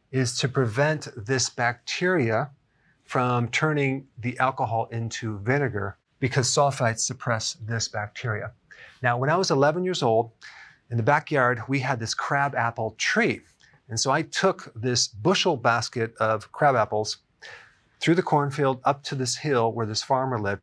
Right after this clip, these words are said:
and he actually had a press, and we turned all those apples into apple juice. So we had them in jugs. So I took these jugs of apple juice,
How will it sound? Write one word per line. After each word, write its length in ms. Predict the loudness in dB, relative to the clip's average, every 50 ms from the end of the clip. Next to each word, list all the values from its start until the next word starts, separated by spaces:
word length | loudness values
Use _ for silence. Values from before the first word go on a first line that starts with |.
| _ -4
and 140 | 0 2 4
he 180 | 4 4 4
actually 300 | 2 0 0 0 -4 -2
had 120 | -2 0 -2
a 40 | -2
press, 640 | -4 -2 2 4 4 4 2 0 -6 -8 -10 -14 _ _ _ _ _
and 120 | -6 -2 -2
we 100 | -2 -2
turned 400 | 0 0 0 0 0 0 0 0
all 80 | 0
those 160 | 0 0 0
apples 540 | 0 0 0 0 0 -2 -2 -2 -4 -6 -8
into 260 | -8 -8 -8 -6 -6
apple 320 | -4 -4 -6 -6 -8 -10 -10 -8
juice. 340 | -6 -2 -2 -2 -2 -2 -4
So 220 | -6 -4 -6 -4
we 100 | -4 -4
had 220 | -2 -2 -2 -2 -2
them 120 | -2 -4
in 120 | -4 -6 -6
jugs. 560 | -4 0 0 0 0 0 -6 -10 -10 -10 -12 _ -20
So 260 | -14 -8 -4 -2 -2
I 60 | -2
took 220 | -2 -2 -4 -2
these 160 | -2 -4 -4 0
jugs 340 | 2 2 2 2 2 -2
of 80 | -2 0
apple 240 | 0 0 0 -2 -8
juice, 440 | -6 -6 -6 -4 -4 -4 -6 -6